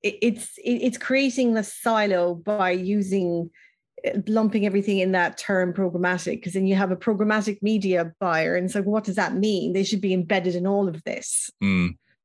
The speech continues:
Speaker 2: That makes a lot of sense. And actually, there's, there's two things I wanna follow up on there. One, Elliot, Manchester, great city,
Speaker 1: <laughs>
Speaker 2: my hometown. So delighted to see that getting some rep here.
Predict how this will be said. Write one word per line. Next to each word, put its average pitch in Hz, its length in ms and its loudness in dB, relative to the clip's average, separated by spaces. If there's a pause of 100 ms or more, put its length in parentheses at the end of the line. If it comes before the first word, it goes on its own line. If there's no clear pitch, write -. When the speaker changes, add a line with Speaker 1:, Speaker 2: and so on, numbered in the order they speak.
(180)
Speaker 2:
That 95 100 0
makes 98 200 0
a - 20 0
lot 92 80 2
of 85 80 0
sense. 85 240 0
And 101 100 0
actually, 101 220 0
there's, 90 160 -2
there's - 380 -4
two 123 160 0
things 98 200 0
I 92 40 0
wanna 82 160 0
follow 78 200 -2
up 73 100 -4
on 76 60 0
there. 71 140 0
One, 98 420 0
Elliot, 85 380 0 (220)
Manchester, 80 640 0 (320)
great 85 240 0
city, 104 400 -2 (440)
Speaker 1:
<laughs> - 0 - (120)
Speaker 2:
my 247 140 4
hometown. - 440 0
So - 120 0
delighted 90 420 0
to - 100 -4
see - 160 0
that 82 140 0
getting 78 220 -2
some 80 140 0
rep 76 180 -2
here. 76 180 -2